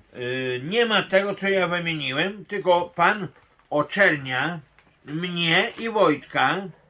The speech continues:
S. Borodo, że,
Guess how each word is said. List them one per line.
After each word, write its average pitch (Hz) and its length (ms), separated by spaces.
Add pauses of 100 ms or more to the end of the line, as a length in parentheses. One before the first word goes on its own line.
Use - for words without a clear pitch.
(640)
S. 170 400
Borodo, 151 720 (2000)
że, 185 560